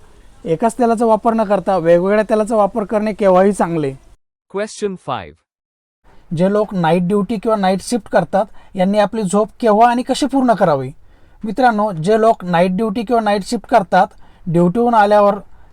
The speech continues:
Speaker 1: त्यांनी लवकरात लवकर झोपण्याचा प्रयत्न करावा. झोपण्यापूर्वी थोडं काहीतरी खावे, परंतु पोटभर खाऊ नका, नाहीतर झोप डिस्टर्ब होईल.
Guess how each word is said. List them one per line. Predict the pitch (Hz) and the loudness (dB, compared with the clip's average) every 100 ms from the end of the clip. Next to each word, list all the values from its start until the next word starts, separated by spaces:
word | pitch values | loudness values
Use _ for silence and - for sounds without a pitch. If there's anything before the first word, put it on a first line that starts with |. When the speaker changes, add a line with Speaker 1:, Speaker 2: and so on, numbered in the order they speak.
| - | -2
Speaker 1:
त्यांनी | 190 202 202 | 0 2 4
लवकरात | 190 185 220 220 | 4 6 4 4
लवकर | 220 247 220 | 0 0 2
झोपण्याचा | 196 208 208 214 | 0 0 -2 0
प्रयत्न | 202 185 185 | 0 -2 -2
करावा. | 160 147 131 135 - - - 156 | 0 2 0 -4 -10 -20 -14 0
झोपण्यापूर्वी | 165 165 226 226 233 190 190 226 - - - | 2 4 2 2 2 2 0 -2 -10 -16 -2
थोडं | 208 247 | 2 4
काहीतरी | 247 240 254 233 | 4 0 0 2
खावे, | 196 170 170 233 - - - | 4 4 2 -2 -18 -16 -2
परंतु | 240 247 269 | 0 0 -4
पोटभर | - 240 233 262 254 | 0 2 4 4 4
खाऊ | 240 240 | 4 4
नका, | 214 240 233 | 4 4 4
नाहीतर | 214 233 226 | 2 -2 -2
झोप | 180 214 | 0 0
डिस्टर्ब | 185 175 - 247 180 | 0 -2 0 0 2
होईल. | 180 139 | 2 0